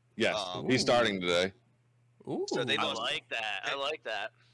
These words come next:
Speaker 2: they
Speaker 4: Josh
Speaker 2: lost,
Speaker 4: Norman.
Speaker 2: they lost both their starting cornerbacks.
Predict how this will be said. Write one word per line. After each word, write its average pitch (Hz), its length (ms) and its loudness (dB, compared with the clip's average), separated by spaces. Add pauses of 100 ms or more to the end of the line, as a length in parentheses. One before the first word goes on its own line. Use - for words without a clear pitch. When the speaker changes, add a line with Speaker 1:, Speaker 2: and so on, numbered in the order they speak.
Speaker 2:
they 151 80 -4
Speaker 4:
Josh 135 120 -2
Speaker 2:
lost, 160 200 -4
Speaker 4:
Norman. 143 320 -8
Speaker 2:
they 156 60 -4
lost 175 260 -6
both 156 180 -6
their 139 120 -8
starting 120 300 -8
cornerbacks. 98 720 -16